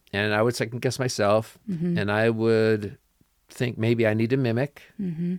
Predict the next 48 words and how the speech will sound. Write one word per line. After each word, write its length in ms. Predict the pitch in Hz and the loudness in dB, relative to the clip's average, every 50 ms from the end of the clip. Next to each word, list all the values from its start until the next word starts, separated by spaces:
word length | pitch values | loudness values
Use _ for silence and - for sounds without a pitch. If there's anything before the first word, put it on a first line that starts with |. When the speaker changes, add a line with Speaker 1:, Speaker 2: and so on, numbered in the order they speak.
| - - | -8 -6
Speaker 2:
right? 280 | - 95 120 - - _ _ _ - | -4 -4 -4 -4 -6 _ _ _ -8
Speaker 1:
Mm-hmm. 260 | 190 156 151 175 175 170 - - _ _ - - | -6 -4 -4 -4 -6 -6 -10 -14 _ _ -14 -6
Speaker 2:
Um, 500 | - 104 104 101 101 101 101 101 104 104 - _ _ _ _ _ _ _ - | -4 -2 0 0 0 -2 -2 -6 -8 -12 -16 _ _ _ _ _ _ _ -6
and 340 | 123 120 120 120 - 82 - - - | -4 -4 -4 -4 -6 -10 -10 -4 -4
eventually, 880 | 139 127 165 214 254 240 - - 131 110 104 104 104 104 117 120 - | 0 2 2 2 2 2 0 0 0 2 2 4 4 4 2 0 0
I 120 | - 117 120 | 2 2 2
realized 500 | 120 123 131 135 131 123 120 117 110 127 | 4 4 4 4 4 4 2 2 2 0
I 40 | 120 | 0
didn't 200 | 120 127 120 120 | 0 0 0 0
have 140 | 117 104 | 0 0
to 80 | - 113 | 2 2
open 220 | 113 110 - 110 | 0 0 0 -2
that 140 | 104 85 82 | -4 -4 -4
magazine. 440 | 101 104 104 95 80 69 73 - - _ _ - - - - - 196 | -4 -4 -4 -6 -8 -8 -12 -14 -16 _ _ -20 -20 -12 -6 -2 0
So 440 | 190 190 139 131 127 127 127 127 | 4 4 6 6 6 6 6 4
Speaker 1:
Mm. 40 | 117 | 4
Speaker 2:
I 140 | 92 120 120 | 2 2 2
would 120 | 117 113 | 2 2
get 160 | 110 131 127 - | 0 -2 -4 -4
the 60 | 127 | -4
Grow 200 | - - 127 127 | -2 0 2 2
magazine 380 | 120 113 113 110 101 101 110 107 | 2 2 0 0 0 -2 -4 -6
from 180 | - 113 104 | -6 -4 -2
our 80 | 98 98 | -2 -2
denomination, 640 | 95 101 104 101 95 92 92 90 - - 95 87 - - | -2 -2 -2 -2 -2 -2 -4 -6 -6 -6 -8 -8 -8 -6
and 300 | 107 104 101 95 92 92 | -4 -2 -2 -2 -2 0
I 120 | 104 101 | 0 0
would 160 | 98 101 98 | 0 0 0
never 200 | 101 101 98 98 | 0 0 -2 -2
take 180 | 95 - 104 104 | -2 -4 -4 -4
it 60 | 98 | -4
out 80 | 95 98 | -4 -4
of 40 | 98 | -4
the 60 | 98 | -4
cellophane 400 | - - 95 95 95 98 101 95 | -4 -4 -4 -4 -2 -4 -4 -2
wrapper. 260 | 95 87 82 - 90 | -2 -2 -2 -2 -4
I'd 120 | 87 85 - | -6 -6 -6
throw 100 | - 82 | -6 -6
it 40 | 67 | -6
in 40 | 82 | -6
the 60 | 87 | -8
trash, 400 | - - 85 87 85 - - - | -8 -6 -6 -4 -6 -6 -8 -6
Speaker 1:
Mm-hmm. 360 | 202 185 160 156 175 175 160 | -6 -4 -4 -4 -4 -4 -2
Speaker 2:
and 80 | 123 127 | 2 2
I 80 | 127 | 4
would 120 | 127 123 120 | 4 4 4
do 120 | 156 185 | 4 2
better, 360 | 147 104 87 - - - - | 2 0 -4 -8 -10 -14 -18